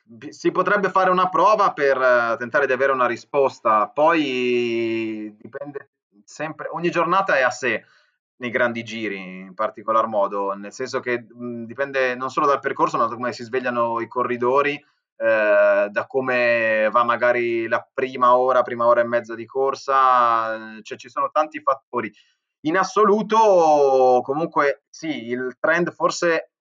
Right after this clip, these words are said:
va cambiato, nel senso che tanto se metti quelle tappe con, eh, quattromila metri di dislivello, con, eh, tre salite ravvicinate, quattro, per dire, in realtà lo sai già,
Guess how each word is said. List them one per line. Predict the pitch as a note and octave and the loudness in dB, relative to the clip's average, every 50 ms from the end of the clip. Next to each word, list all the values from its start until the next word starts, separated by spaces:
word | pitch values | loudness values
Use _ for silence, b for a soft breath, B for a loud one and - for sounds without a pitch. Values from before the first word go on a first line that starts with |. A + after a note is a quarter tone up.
| _ | _
va | - C3 B2 | -2 -2 0
cambiato, | - C#3 B2+ C3 C3 C3+ C3+ C3 B2 A#2 A#2 - A#2 | 0 -2 -2 -2 -2 0 2 2 2 2 0 -2 -10
nel | A2+ A2+ A2+ A2 | -10 -10 -12 -14
senso | - - C3 B2+ - C3 A#2+ | -10 -10 -10 -10 -8 -10 -8
che | - C3 B2+ B2 A#2+ A#2+ A#2 A#2 A2 _ | -4 -4 -2 -2 -2 -2 -4 -6 -8 _
tanto | _ D3+ D#3+ D#3 - C3 | _ -2 -2 -2 -4 -12
se | - - C3 | -12 -12 -10
metti | C#3 D3 C#3+ - D3 C#3+ | -8 -10 -8 -8 -12 -10
quelle | C#3+ C#3+ C#3 C#3 C3+ | -8 -6 -6 -6 -2
tappe | - D3 C#3 C#3 - - - A2 | 0 2 2 2 0 -2 -10 -14
con, | - C3 C3 C3 C3 | -12 -12 -12 -12 -8
eh, | B2+ B2 A#2 A#2 A2+ A2 G#2+ G#2 G#2 G#2 | -6 -6 -6 -6 -6 -6 -6 -6 -6 -4
quattromila | - - - - _ _ - C#3 D#3+ - | -4 -6 -6 -6 _ _ -14 -12 -10 -10
metri | C#3+ C#3 B2 B2+ | -10 -10 -10 -14
di | B2 | -16
dislivello, | A2+ A#2 B2+ B2 B2+ B2 A2 A2 G#2+ | -12 _ -4 0 0 0 0 -2 -6
con, | - A#2+ A#2+ A#2+ A#2 | -6 -6 -6 -6 -6
eh, | A2+ A2+ A2 G#2+ - | -6 -4 -6 -6 -6
tre | - C#3 C#3 | -4 -6 -6
salite | C#3 - B2+ B2+ C3 C#3 - _ - C3+ C3+ B2+ B2 B2 B2 A#2+ A#2 A2+ A2+ A2 A2 G#2+ G#2+ G#2+ G#2+ | -2 -2 -2 -2 -2 -6 -10 _ 0 0 0 0 0 -2 -4 -4 -4 -4 -4 -2 -2 -2 -2 -2 -2
ravvicinate, | A2+ A2+ A2 A#2+ B2 - - B2+ B2 A#2+ A2+ G#2+ G#2 - _ - G2+ G2 F#2+ - | -2 -2 -6 -8 -16 -16 -16 -8 -2 0 0 0 0 -2 _ -14 -16 -16 -16 -12
quattro, | _ C3+ C3+ B2 A#2+ - - _ _ - G2+ G2 G2 _ - - _ _ _ _ | _ 2 4 4 4 2 -2 _ _ -20 -20 -20 -20 _ -20 -20 _ _ _ _
per | - B2+ B2+ _ | -20 -20 -20 _
dire, | _ C#3 C#3+ D3+ D3 D3 - _ _ _ _ _ _ _ | _ -12 -6 -6 -6 -6 -8 _ _ _ _ _ _ _
in | B2+ C#3 | -2 0
realtà | D3 D#3+ D3 D3+ C#3 C3+ C#3 C3 | 2 0 0 2 2 2 2 2
lo | C3+ C3+ | 0 -2
sai | C3 - - C3+ C3 B2 | -2 0 -2 -2 -2 -2
già, | B2 D#3 E3 D3+ A2+ - | -2 0 2 2 2 0